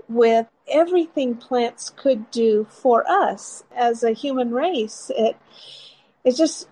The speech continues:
it just amazed me. Of course, you know, I believe in the, the spiritual aspect of it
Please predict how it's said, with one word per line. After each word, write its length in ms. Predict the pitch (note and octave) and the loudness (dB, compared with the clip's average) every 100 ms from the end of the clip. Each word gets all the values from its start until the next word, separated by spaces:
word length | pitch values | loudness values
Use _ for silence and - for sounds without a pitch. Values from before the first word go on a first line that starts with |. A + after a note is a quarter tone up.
| _ | _
it 180 | - A#3+ | 0 0
just 240 | A#3+ A3+ | 0 -2
amazed 560 | B3 A3+ A3+ B3 A#3+ - | 0 2 2 0 -4 -6
me. 400 | A3+ G3 G#3 - | -4 -4 -6 -6
Of 200 | A#3+ A3+ | -6 -6
course, 420 | - B3+ A#3+ - - | 0 0 0 -8 -6
you 100 | B3+ | -4
know, 200 | A3+ A3 | -2 -2
I 160 | A3 A3 | -2 -2
believe 480 | A#3 A#3 A#3+ A#3 | -2 -2 -2 -4
in 260 | A3+ A3 A3 | -6 -8 -8
the, 400 | G#3+ G#3 G#3 G#3 - _ | -6 -6 -6 -8 -12 _
the 80 | A3+ | -14
spiritual 720 | - - E4+ D#4 D4+ - B3 | -12 -2 0 0 -2 0 2
aspect 680 | A3+ A3 - - A#3 A#3 A#3+ | 2 0 -8 -4 -4 -2 -4
of 160 | A3+ | -4
it 140 | A3 | -8